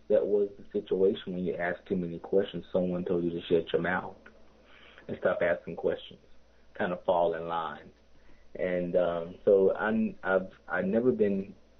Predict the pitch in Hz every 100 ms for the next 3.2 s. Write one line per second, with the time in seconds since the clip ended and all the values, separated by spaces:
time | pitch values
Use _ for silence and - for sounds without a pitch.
0 | - 104 107 - 107 101 95 87 - -
1 | 87 90 85 82 80 80 - 85 80 -
2 | 82 85 - 101 98 190 - - 95 -
3 | -